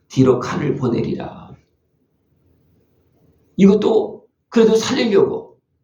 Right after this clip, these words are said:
마지막까지 살리려고 하나님께서 마지막까지 행하시는 그런 모습입니다. 네, "칠십 년 포로 생활할 것이다."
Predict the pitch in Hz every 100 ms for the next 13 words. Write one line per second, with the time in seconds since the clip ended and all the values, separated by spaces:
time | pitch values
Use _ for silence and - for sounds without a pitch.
0 | _ _ _ - - 202 208 196 196 208
1 | - 226 226 202 185 196 - - - -
2 | 240 226 214 208 196 214 180 - - _
3 | _ - - 202 202 214 214 190 - 202
4 | 185 - 170 170 - 165 151 127 139 135
5 | 117 107 - 71 - _ _ _ _ _
6 | _ _ _ _ _ _ _ _ _ -
7 | - - - _ _ - 226 202 208 190
8 | 185 - - _ _ _ _ - - 180
9 | 165 160 - - - - - - -